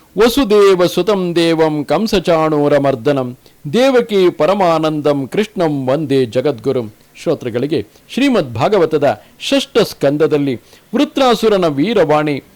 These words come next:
ಆತನು ಮಾಡಿದ ಭಗವತ್ ಸ್ತುತಿ ಎಂಬ ಹನ್ನೊಂದನೆಯ ಅಧ್ಯಾಯಕ್ಕೆ ಸ್ವಾಗತ. ಶ್ರೀ ಶುಕ ಮಹರ್ಷಿಗಳು ಪರೀಕ್ಷಿತ್ ರಾಜನಿಗೆ ಹೇಳುತ್ತಾರೆ,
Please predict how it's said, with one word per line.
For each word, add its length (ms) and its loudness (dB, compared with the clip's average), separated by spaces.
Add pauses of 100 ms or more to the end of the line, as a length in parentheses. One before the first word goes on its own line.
(220)
ಆತನು 400 2
ಮಾಡಿದ 340 0
ಭಗವತ್ 560 0
ಸ್ತುತಿ 340 -4
ಎಂಬ 280 2 (400)
ಹನ್ನೊಂದನೆಯ 640 2 (100)
ಅಧ್ಯಾಯಕ್ಕೆ 840 -2
ಸ್ವಾಗತ. 440 -4 (640)
ಶ್ರೀ 260 2
ಶುಕ 240 0
ಮಹರ್ಷಿಗಳು 680 2
ಪರೀಕ್ಷಿತ್ 540 -2
ರಾಜನಿಗೆ 560 0
ಹೇಳುತ್ತಾರೆ, 760 0